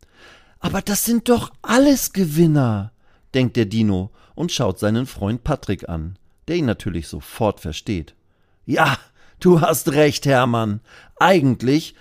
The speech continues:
haben alle einen super Preis verdient. Die Bilder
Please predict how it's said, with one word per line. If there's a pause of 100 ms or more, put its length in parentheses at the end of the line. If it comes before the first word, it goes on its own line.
(120)
haben
alle
einen
super
Preis
verdient. (400)
Die
Bilder